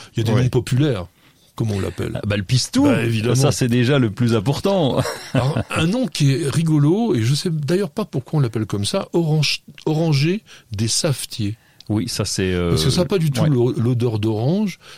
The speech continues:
Speaker 1: mais bon, herbe royale, herbe
Speaker 2: Oui.
Speaker 1: aux sauces, et c'est vraiment une plante intéressante.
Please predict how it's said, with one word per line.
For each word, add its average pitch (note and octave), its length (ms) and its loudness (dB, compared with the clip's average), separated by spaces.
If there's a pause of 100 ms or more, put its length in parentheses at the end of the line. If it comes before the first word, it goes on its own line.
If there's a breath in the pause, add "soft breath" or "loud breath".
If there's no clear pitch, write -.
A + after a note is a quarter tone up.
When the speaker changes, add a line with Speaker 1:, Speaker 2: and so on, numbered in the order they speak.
(140 loud breath)
Speaker 1:
mais A2 240 0
bon, F#2 220 -6 (520)
herbe A#2 200 0
royale, F#2+ 580 -2
herbe A2 180 -2
Speaker 2:
Oui. E2+ 100 0
Speaker 1:
aux F#2+ 120 -2
sauces, C3 560 -2
et G#2+ 140 -4 (760)
c'est - 180 -2
vraiment B2+ 260 0
une G2+ 100 -2
plante A#2+ 220 -4
intéressante. G2 520 -6